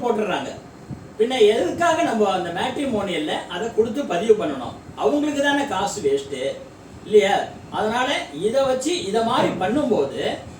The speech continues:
முக்கியமான கடமை, முக்கியமான ஒரு வரி. என்ன வரி அப்படின்னா, இதை நீங்கள் ஒரு வரியாகவே எடுத்துக்கணும். என்னன்னா, ஏதாவது ஒரு சுப நிகழ்வு, ஒரு கல்யாண காட்சி நடக்குது, ஒரு நிகழ்வு நடக்குது அப்படின்னா,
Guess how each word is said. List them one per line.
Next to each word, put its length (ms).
முக்கியமான 640
கடமை, 520
முக்கியமான 640
ஒரு 220
வரி. 460
என்ன 340
வரி 340
அப்படின்னா, 400
இதை 140
நீங்கள் 260
ஒரு 200
வரியாகவே 600
எடுத்துக்கணும். 560
என்னன்னா, 580
ஏதாவது 440
ஒரு 160
சுப 260
நிகழ்வு, 500
ஒரு 120
கல்யாண 420
காட்சி 300
நடக்குது, 500
ஒரு 160
நிகழ்வு 400
நடக்குது 400
அப்படின்னா, 460